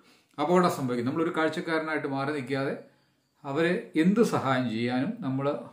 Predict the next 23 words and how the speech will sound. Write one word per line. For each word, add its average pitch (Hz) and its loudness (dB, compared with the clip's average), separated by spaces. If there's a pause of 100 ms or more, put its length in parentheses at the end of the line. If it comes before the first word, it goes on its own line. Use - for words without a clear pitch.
(120)
മുന്നിട്ടിറങ്ങണം. 131 -4
നമുക്ക് 139 -2
അതിൻ്റെ 147 0
ഒരു 156 2
വിൽ 147 0
പവറും 165 2
ഒക്കെ 147 2
വേണം. 123 0
ആ 135 -4 (140)
ബ്ലീ-, 147 -2
ബ്ലഡൊക്കെ 143 0
കാണുമ്പോഴത്തേക്ക് 143 -2
നമ്മൾ 147 -4 (460)
തല 147 2 (100)
ഇറങ്ങുന്നവരായാൽ 160 2
പറ്റത്തില്ല. 131 -4 (100)
നമുക്ക് 143 -4
അവിടോട്ട് 143 -2
ഇറങ്ങി 143 -2 (720)
എന്തും 160 0
വരട്ടെ 151 4 (140)
എന്നുള്ള 147 0
രീതിയിൽ 147 4